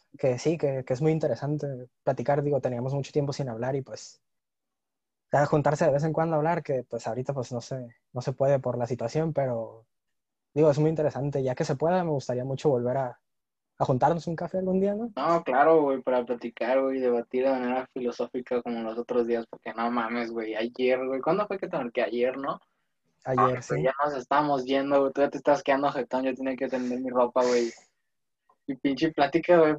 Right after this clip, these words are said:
Speaker 2: me profundía, entonces, sí, desde luego, y, pues, esto que hago, güey, es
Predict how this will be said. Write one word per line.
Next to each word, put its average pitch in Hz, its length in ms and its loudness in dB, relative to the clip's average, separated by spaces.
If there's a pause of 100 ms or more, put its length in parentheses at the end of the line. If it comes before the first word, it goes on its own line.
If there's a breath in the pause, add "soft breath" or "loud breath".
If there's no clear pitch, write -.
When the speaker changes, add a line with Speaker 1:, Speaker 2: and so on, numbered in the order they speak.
Speaker 2:
me 135 260 4
profundía, 123 520 -2
entonces, 131 600 -6 (340)
sí, 135 100 -4
desde 131 220 -2
luego, 135 320 2
y, 127 140 -2
pues, 113 300 -10 (360)
esto - 220 -10
que - 100 -4
hago, 131 220 4
güey, 127 140 -2
es 123 80 -12